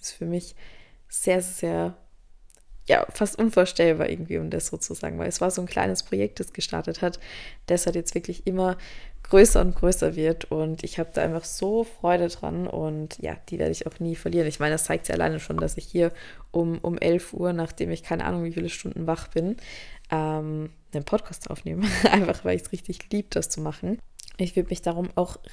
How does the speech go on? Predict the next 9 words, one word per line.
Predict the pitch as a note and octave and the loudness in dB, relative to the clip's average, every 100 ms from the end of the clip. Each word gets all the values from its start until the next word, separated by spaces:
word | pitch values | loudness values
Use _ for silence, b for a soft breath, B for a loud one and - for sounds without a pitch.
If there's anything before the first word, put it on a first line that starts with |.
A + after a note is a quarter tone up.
| - | -2
riesig | G#3 - A#3+ - | 0 2 0 0
freuen, | - E3 F3+ | 2 4 2
wenn | - - | -2 2
alle, | F3 F#3+ | 4 4
die | G3 | 0
den | F#3 | -4
Podcast | - F#3+ - G3 - - - | -2 -4 0 0 0 -4 0
regelmäßig | G3 A3 F#3 F#3+ F#3+ - - | 4 6 4 2 -2 -4 -2
hören, | F3 F3 F#3+ | 0 2 0